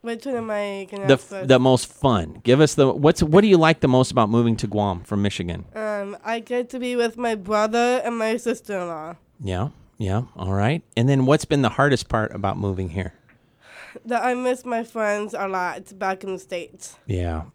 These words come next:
Speaker 2: yeah, that's gotta be hard. Now, when you moved here with your parents,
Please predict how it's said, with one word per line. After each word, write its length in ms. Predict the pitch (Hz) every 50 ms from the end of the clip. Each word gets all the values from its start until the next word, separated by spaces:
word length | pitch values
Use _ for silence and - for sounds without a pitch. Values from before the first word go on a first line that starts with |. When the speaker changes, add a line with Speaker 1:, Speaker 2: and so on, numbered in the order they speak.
| _
Speaker 2:
yeah, 220 | - 101 85 87 87
that's 200 | 95 95 - -
gotta 240 | - 98 92 90 90
be 120 | 85 87
hard. 340 | 82 85 90 90 87 87 85
Now, 220 | 107 113 117 104 104
when 320 | - - 131 120 113 110
you 60 | 107
moved 380 | 104 110 127 143 147 127 - -
here 440 | - 110 101 95 92 95 98 101 - _ _ _ _ _ _ _ _
with 140 | 104 -
your 100 | 113 104
parents, 720 | - - 120 120 127 127 117 104 101 107 - - - -